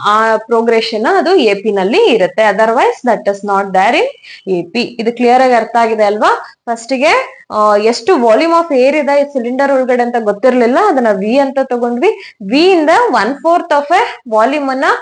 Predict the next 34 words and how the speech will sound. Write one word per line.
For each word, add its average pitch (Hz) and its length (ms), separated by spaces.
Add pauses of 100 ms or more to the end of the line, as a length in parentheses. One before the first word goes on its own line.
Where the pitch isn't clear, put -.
(260)
ಆ, 214 120
ತೆಗಿತಾ 285 480
ಬರ್ಬೇಕು, 208 460
volume 226 260
of 214 360
air 208 140
ಅನ್ನ, 202 160
ಅಂದ್ರೆ 330 200
ಸಬ್ಟ್ರಾಕ್ಟ್ 269 520
ಮಾಡ್ತಾ 233 340
ಬರ್ಬೇಕು. 196 640 (300)
ಸಬ್ಟ್ರಾಕ್ಟ್ 349 420
ಮಾಡಿದಾಗ 262 380
ಎ 247 280
ಟು 330 240
ಸಿಕ್ತು, 381 480 (180)
ಮತ್ತೆ 254 340
ಎ 254 160
ತ್ರೀ 370 180
ಹೇಗ್ 320 260
ಸಿಗುತ್ತೆ 285 380
ಅಂತಂದ್ರೆ, 226 800
ಆ, 226 160
ರಿಮೈನಿಂಗ್ 285 520
ಎ 240 160
ಟು 339 160
ನಲ್ಲಿ 320 380 (320)
ಇರೋ 269 200
ಏರ್ 247 360
ಇಂದ 208 220 (280)
one 247 80
fourth 302 500
of 320 120
a 392 40